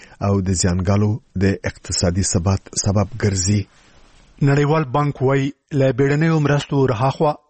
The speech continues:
Speaker 2: افغانستان باید پر اوږدمهاله پروژو چې دوام پیدا کوي پانګونه وکړي. د بانک د دوشنبې په ورځ په خپله ویب پاڼه کې په یو راپور کې ویلي، په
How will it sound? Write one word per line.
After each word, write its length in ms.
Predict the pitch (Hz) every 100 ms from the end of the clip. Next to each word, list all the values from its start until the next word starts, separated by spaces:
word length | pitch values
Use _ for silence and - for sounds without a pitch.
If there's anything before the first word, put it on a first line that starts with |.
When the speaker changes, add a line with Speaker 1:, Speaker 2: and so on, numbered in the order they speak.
| 151
Speaker 2:
افغانستان 480 | 117 131 135 151 143
باید 180 | 131 139 -
پر 100 | 143
اوږدمهاله 640 | 135 113 113 110 127 156 -
پروژو 400 | 143 135 110 135
چې 160 | - 117
دوام 260 | 107 120 135 139
پیدا 220 | 131 131 -
کوي 180 | 131 127 -
پانګونه 520 | 107 104 110 104 101
وکړي. 340 | 107 147 147 - _ - - - - 127
د 120 | 127 120
بانک 180 | 120 - 135
د 100 | 123
دوشنبې 400 | 107 143 135 131
په 80 | 131
ورځ 140 | 127 -
په 80 | -
خپله 220 | 131 120
ویب 180 | 120 -
پاڼه 200 | 139 120
کې 80 | - -
په 80 | 113
یو 160 | 113 131
راپور 300 | - 127 -
کې 80 | 117
ویلي، 320 | 110 120 131 - - -
په 60 | -